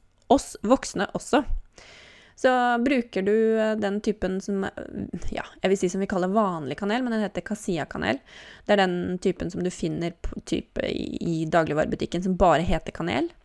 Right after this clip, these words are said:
Så er det en risiko for at du overskrider den grensen som er trygg også for voksne. Så det er kjempefin kaneltype å bruke for hele familien. Og den finner du i helsekost, eller nå ser jeg også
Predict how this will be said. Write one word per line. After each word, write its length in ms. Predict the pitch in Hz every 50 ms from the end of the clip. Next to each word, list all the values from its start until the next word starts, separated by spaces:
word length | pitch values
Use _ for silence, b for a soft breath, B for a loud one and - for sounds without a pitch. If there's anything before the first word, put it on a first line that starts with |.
| B B B B B B B B B B B
Så 220 | B - - 247 247 247 247 -
er 240 | - 180 175 170
det 80 | 185 202
en 160 | 233 240 240
risiko 380 | 208 185 - - - - - 175
for 80 | - 175
at 120 | 175 - -
du 80 | 180
overskrider 760 | - 180 165 160 - 160 - - - - - - - 185 180
den 380 | 170 - 175 170 175 175 175 170
grensen 640 | 208 180 196 170 160 156 - - - - 170 220 247
som 180 | - 262 233 196 165
er 80 | 160
trygg 300 | - - - 139 139 - -
også 220 | - - - 180
for 140 | - 196 185
voksne. 340 | 185 - - - - - 247 - - - - -
Så 160 | - - 339
det 140 | 349 330 311
er 60 | -
kjempefin 420 | 359 294 226 - 180 180 - 190 196
kaneltype 480 | - 226 202 165 - - 160 - -
å 60 | 185 190
bruke 260 | 190 175 - - -
for 140 | - 175 185
hele 160 | 175 - - - -
familien. 400 | - 180 175 165 151 151 160 202 - B B B B B B B
Og 80 | B
den 160 | 220 226 226 226
finner 240 | 233 185 180 175
du 80 | 180 185
i 140 | 185 185 214
helsekost, 560 | 214 190 - - - - - 156 - - - - 190
eller 160 | 180 180 180
nå 140 | 185 185 202
ser 300 | - - - - 175 160
jeg 100 | 190 196
også 240 | 190 202 - - 349